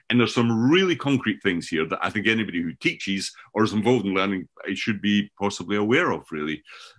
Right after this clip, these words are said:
Uh, but I'm not too sure that it's taught in any serious sense, but that's what we'll tackle today. So the brain is an evolved organ. What does that mean? Well,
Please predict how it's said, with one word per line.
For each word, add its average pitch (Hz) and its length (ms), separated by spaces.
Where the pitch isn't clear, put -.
Uh, 98 120
but 104 80
I'm 104 140
not 123 160
too 95 100
sure 90 220
that 76 200
it's - 160
taught - 300
in 82 80
any 76 160
serious 131 480
sense, 73 300
but - 160
that's 98 180
what 95 140
we'll 76 220
tackle 73 340
today. 76 240
So 139 200
the 110 120
brain 170 200
is 117 100
an 123 100
evolved 107 320
organ. 80 460
What 135 160
does 120 140
that 98 200
mean? 90 400
Well, 90 500